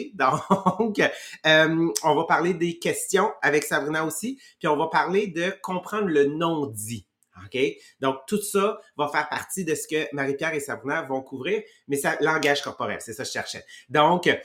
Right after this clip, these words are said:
c'est, euh, c'est vraiment la distinction entre entendre et écouter. Donc, nous, on veut devenir, on veut faire de l'écoute active, on veut vraiment écouter la personne avec intention. Et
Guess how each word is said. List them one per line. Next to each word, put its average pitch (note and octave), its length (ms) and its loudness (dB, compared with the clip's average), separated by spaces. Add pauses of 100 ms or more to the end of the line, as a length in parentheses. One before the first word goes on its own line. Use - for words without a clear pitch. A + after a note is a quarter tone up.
(280)
c'est, G3 640 10
euh, C#3 180 -4
c'est - 200 -6
vraiment E3 300 0
la F#3 140 2
distinction D3 600 -6
entre C#3 180 -6 (120)
entendre G3 540 -2 (200)
et D3 200 -6
écouter. - 600 -8
Donc, C3 260 -6
nous, G3 140 4
on G3 80 6
veut D#3+ 120 -2
devenir, D3+ 540 -2 (200)
on C3 100 -8
veut C#3+ 80 -2
faire D#3 180 -4
de D3 80 2
l'écoute C3+ 340 -4 (240)
active, F#3+ 760 -6
on C3+ 160 -4
veut E3 340 -4
vraiment D3+ 460 -4 (120)
écouter E3+ 380 -6
la D3 120 -2
personne E3 540 -6
avec C#3 400 -6 (100)
intention. D3 640 -4 (600)
Et F#3+ 440 6